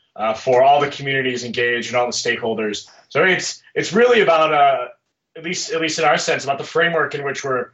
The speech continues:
we're thinking about this and how, how we want to kind of embody the culture that,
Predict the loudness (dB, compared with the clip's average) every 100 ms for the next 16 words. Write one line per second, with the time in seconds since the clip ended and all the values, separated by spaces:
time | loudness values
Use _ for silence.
0 | _ -6 -2 -2 -2 0 2 2 0 -2
1 | -6 -4 2 4 4 0 -8 _ _ 0
2 | 2 2 -2 0 0 0 -2 -2 -6 -6
3 | -8 -6 -6 -6 -10 _ 2 4 4 2
4 | -4 -6 -4 -4 -4 -2 0 2 2 2
5 | -4